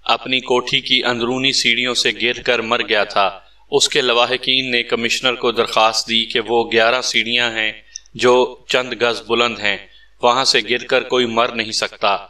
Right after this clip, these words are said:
कर्नल को कत्ल किया गया है। कर्नल को मौत के रोज ही दफन कर दिया गया था। चौथे रोज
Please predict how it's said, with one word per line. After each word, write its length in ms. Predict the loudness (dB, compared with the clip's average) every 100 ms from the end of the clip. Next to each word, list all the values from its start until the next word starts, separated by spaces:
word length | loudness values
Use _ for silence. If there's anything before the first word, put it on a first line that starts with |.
| -20 -20 -20 _ 0
कर्नल 320 | 0 0 -2
को 200 | 0 0
कत्ल 340 | 0 -2 -2
किया 280 | -4 0 0
गया 220 | 2 0
है। 220 | 0 -2 -6 -10 -2
कर्नल 320 | -2 0 -2
को 200 | 2 2 4
मौत 320 | 4 2 2
के 100 | 0
रोज 300 | 2 2 2
ही 80 | -2
दफन 300 | -2 -2 -2
कर 200 | -2 -2
दिया 240 | 0 -2 0
गया 180 | 0 0
था। 220 | 0 -2 -2 -10 -20 -10 0
चौथे 360 | 0 2 0
रोज 320 | 2 0 0